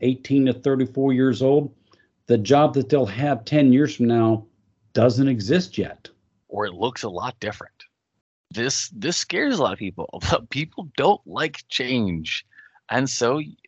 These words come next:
Speaker 2: the Pew has also been looking at how do people think about automation, and that they saw in the past two years, the number of people that were concerned that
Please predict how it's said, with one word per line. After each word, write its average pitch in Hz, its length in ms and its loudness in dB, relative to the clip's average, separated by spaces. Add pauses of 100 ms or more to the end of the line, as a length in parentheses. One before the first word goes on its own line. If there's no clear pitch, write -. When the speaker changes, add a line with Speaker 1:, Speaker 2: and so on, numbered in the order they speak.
Speaker 2:
the 104 340 0
Pew 202 360 -2
has 123 140 0
also 151 360 2
been 107 200 -2
looking 98 320 -4
at 98 240 -2
how 98 300 -2
do 104 60 -6
people 107 280 -10
think 101 220 -4
about 95 220 -2
automation, 90 720 -4 (500)
and 110 180 2
that 107 320 0 (320)
they 117 300 -2
saw 139 400 4
in 131 80 0
the 127 80 2
past 123 480 -2
two 143 120 -6
years, 120 580 -4 (500)
the 117 100 2
number 180 300 2
of 170 60 -10
people 170 260 -4
that 147 180 2
were 117 140 -6
concerned 156 720 0
that 117 160 0